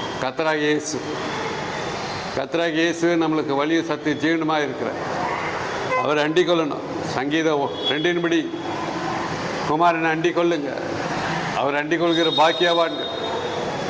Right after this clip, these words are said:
தொண்ணூத்தோராம் சங்கீதப்படி அவர் நம்மளை மூடி மறைத்து பாதுகாப்பார். சர்வ, சர்வ வல்லவர். அவர் நாம பரிசுத்த, பரிசுத்த, பரிசுத்த. அப்போஸ்தலர் ஒண்ணாம் அதிகாரத்தின்படி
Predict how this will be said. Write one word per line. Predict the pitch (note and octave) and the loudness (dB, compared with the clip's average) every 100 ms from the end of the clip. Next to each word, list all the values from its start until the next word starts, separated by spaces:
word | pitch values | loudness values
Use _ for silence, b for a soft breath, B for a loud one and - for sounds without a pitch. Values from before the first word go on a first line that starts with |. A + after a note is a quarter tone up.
| - - C3+ | -4 -2 0
தொண்ணூத்தோராம் | C#3+ E3 D#3+ D#3+ D#3 | 0 2 2 0 0
சங்கீதப்படி | D#3+ E3+ E3+ E3+ | 0 2 2 2
அவர் | E3 D#3 | 2 2
நம்மளை | D3 D3+ D3+ | 0 0 0
மூடி | C#3+ F3+ F3+ | 4 4 4
மறைத்து | F3 E3 F3+ D#3+ | 4 2 2 2
பாதுகாப்பார். | - E3+ E3+ E3 - A#2+ - - - - A4 G#4+ - - - - - - | 4 4 4 0 0 -2 -4 -6 -4 -4 -4 -4 -4 -4 -4 -2 0 0
சர்வ, | - C#3+ E3 F3+ E3+ E3 | 2 2 4 4 4 2
சர்வ | E3 E3 F#3+ | 0 2 4
வல்லவர். | F#3 G3 G3+ F3+ - - - - - - - | 6 6 6 2 -2 -6 -6 -4 -4 -4 -2
அவர் | A2 D3 | 0 2
நாம | C#3+ D#3+ E3+ | 4 4 4
பரிசுத்த, | D#3+ E3 E3 F3 E3 | 2 0 2 -2 -2
பரிசுத்த, | D3+ E3+ F3+ F3 F3+ | 0 2 2 0 -2
பரிசுத்த. | C#3 E3 F3+ - - - - - - - - - - - | 0 0 0 -2 -2 -4 -4 -4 -4 -4 -4 -4 -4 -2
அப்போஸ்தலர் | A#2+ - F3 E3+ E3 D#3 | -2 2 2 2 2 4
ஒண்ணாம் | E3+ F3+ E3+ | 4 4 4
அதிகாரத்தின்படி | E3 D#3+ E3 D#3+ D#3+ D#3+ D#3+ D#3+ | 4 2 4 4 2 2 2 2